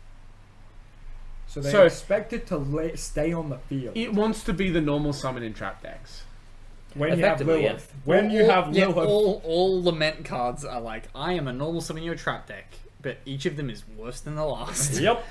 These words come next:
Speaker 3: Yeah, they
Speaker 1: Yeah.
Speaker 3: have gotten progressively worse.
Speaker 1: This one's probably the worst. It's like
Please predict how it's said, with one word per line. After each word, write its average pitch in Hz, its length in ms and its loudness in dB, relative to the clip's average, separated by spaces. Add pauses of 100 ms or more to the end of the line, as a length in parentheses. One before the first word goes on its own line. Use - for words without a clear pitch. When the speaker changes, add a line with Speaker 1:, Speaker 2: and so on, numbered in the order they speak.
(100)
Speaker 3:
Yeah, 170 140 6
they 156 200 6
Speaker 1:
Yeah. 175 100 4
Speaker 3:
have - 160 0
gotten 147 300 2
progressively 104 920 -6
worse. 98 340 -6
Speaker 1:
This 233 220 -2
one's 302 260 4
probably 208 320 0
the 233 120 0
worst. 294 200 0
It's 196 180 -2
like 196 280 -2